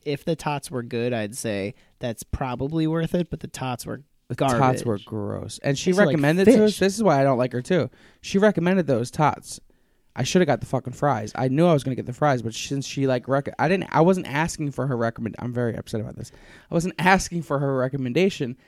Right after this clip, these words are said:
Speaker 2: and she gave it to me, and I was caught off guard by her giving me without asking, so I took it.
Speaker 1: Well, there's that whole thing where they ask you to push things if, like, you're trying to sell 'em or get 'em out.
Speaker 2: <sighs>
Speaker 1: Maybe that's what
Speaker 2: They were
Speaker 1: happened
Speaker 2: probably
Speaker 1: to us.
Speaker 2: freezer burnt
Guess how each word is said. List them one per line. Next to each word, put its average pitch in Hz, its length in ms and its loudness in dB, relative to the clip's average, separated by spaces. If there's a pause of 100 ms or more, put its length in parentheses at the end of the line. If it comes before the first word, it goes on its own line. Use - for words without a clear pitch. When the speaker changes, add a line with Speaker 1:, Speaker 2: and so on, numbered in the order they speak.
(120)
Speaker 2:
and 127 100 -8
she 120 120 -8
gave 175 200 2
it 190 100 0
to 143 100 -2
me, 127 220 -2
and 123 80 -4
I 113 60 0
was 120 100 -2
caught 160 240 0
off 151 120 0
guard 147 200 2
by 127 80 0
her 120 140 0
giving 151 320 0
me 123 200 -2
without 120 420 -6
asking, 151 400 -2
so 107 120 -8
I 98 160 -8
took - 280 -2
it. - 200 -10
Speaker 1:
Well, 143 120 2
there's 156 160 6
that 147 140 4
whole 147 160 4
thing 156 300 0
where 107 120 -2
they 101 120 0
ask 104 300 -4
you 120 60 -4
to 104 80 -4
push 123 280 -6
things 113 300 -8
if, 113 260 -10
like, 107 200 -6
you're 110 120 -8
trying 113 260 -8
to 95 80 -6
sell 113 280 -6
'em 107 100 -8
or 104 60 -10
get 107 160 -6
'em 101 80 -4
out. 104 320 -4 (220)
Speaker 2:
<sighs> - 220 -20
Speaker 1:
Maybe 117 200 -4
that's 120 220 -2
what 131 60 -2
Speaker 2:
They 131 80 0
were - 40 4
Speaker 1:
happened 151 140 2
Speaker 2:
probably 170 160 4
Speaker 1:
to - 60 0
us. - 80 -4
Speaker 2:
freezer 170 300 4
burnt 175 300 2